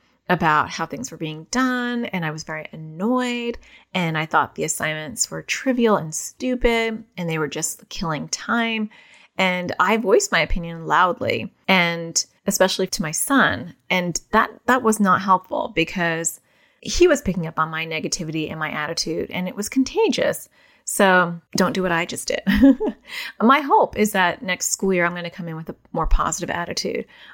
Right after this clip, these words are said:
I've adjusted. This isn't new anymore. We've all kind of adapted the new normal, whether we want to or not.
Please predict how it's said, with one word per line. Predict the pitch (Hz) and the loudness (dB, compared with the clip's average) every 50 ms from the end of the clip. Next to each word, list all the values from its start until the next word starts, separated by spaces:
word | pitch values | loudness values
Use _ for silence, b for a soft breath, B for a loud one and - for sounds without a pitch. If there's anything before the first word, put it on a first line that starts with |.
| B _ | B _
I've | - 170 180 196 190 | 2 4 4 4 4
adjusted. | 202 190 - 185 175 170 - - - 190 170 175 175 180 175 - b b b b b | 2 2 2 0 0 0 -4 -8 -6 -6 -6 -6 -8 -8 -10 -14 b b b b b
This | b 185 - 190 | b -2 0 2
isn't | 190 185 208 214 - | 2 2 2 2 2
new | 208 190 190 190 185 185 | 0 0 0 0 -2 -4
anymore. | 185 185 180 180 175 175 175 170 170 170 165 165 165 - | -4 -4 -6 -6 -6 -4 -2 -2 0 0 0 -2 -2 0
We've | - 175 165 - | -2 -2 0 2
all | - 175 165 165 170 170 | 4 6 6 6 6 2
kind | - - 180 175 | -2 -6 -6 -6
of | 170 156 | -4 -4
adapted | 165 - 160 156 147 156 - 170 202 | -2 0 2 2 2 0 -2 -4 -6
the | 180 | -4
new | 170 170 170 165 | -6 -6 -8 -10
normal, | 165 165 165 180 185 208 233 262 277 285 285 277 - | -8 -6 -4 0 4 6 6 6 6 4 0 -6 -2
whether | 196 180 170 170 165 | -2 0 0 0 -2
we | 165 165 | -2 -4
want | 160 160 160 156 - | -4 -4 -4 -4 -4
to | - - | -4 -6
or | 160 165 | -6 -8
not. | 160 156 160 190 220 233 - | -4 0 2 2 2 2 -2